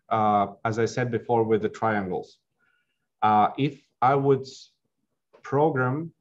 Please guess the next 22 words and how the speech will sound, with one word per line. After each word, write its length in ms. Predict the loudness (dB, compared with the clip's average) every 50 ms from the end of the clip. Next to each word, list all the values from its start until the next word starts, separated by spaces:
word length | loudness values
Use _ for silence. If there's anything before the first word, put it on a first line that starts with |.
| _ -8
it 180 | -8 -6 -6
myself, 680 | -4 -4 -4 -6 -6 -2 0 2 2 2 0 -2 -8 -18 _ _ _ _ _ _ _ _ _ _ _ _ _ _ _ _ _ _ _ _ _ _ _ 0
I 180 | 2 4 4 4
would 400 | 2 4 6 6 6 4 2 -8 -14 -18 -18 -12
have 280 | -4 0 0 0 0
a 40 | 0
hard 500 | -4 0 2 4 4 4 4 0 -4 -6
time 460 | -8 -6 -4 -4 -6 -6 -10 -12 -16 _ _ _ _ _ _ _ _ _ -8
putting 300 | -8 -6 -4 -4 -6 -4
all 220 | -4 -2 -2 -2 0
the 100 | 0 -2
exceptions 640 | -2 -4 -4 -6 -8 -8 -8 -10 -12 -10 -10 -10
in. 200 | -12 -12 -12 -14 _ _ _ _ _ _ _ _ _ _ _ _ _ _ _ _ _ _ _ _ _ _ _ _ _ _ _ _ _ _ _ _ _ _ -6
If 200 | -6 -2 2 2
I 140 | 2 2
have 260 | 2 2 2 2 2 2
a 40 |
lot 240 | 4 4 4 4 2
of 180 | 0 -6 -8 -8
texts 540 | -6 -6 -6 -8 -12 -20 _ _ -20 -20 -20 _ _ _ _ _ _ _ _ _ _ _ _ _ _ _ _ _ _ _ -6
about, 600 | -6 -4 -2 -2 -2 -2 -2 -4 -6 -8 -8 -6
uh, 460 | -4 -2 -2 -2 -2 -2 -4 -4 -6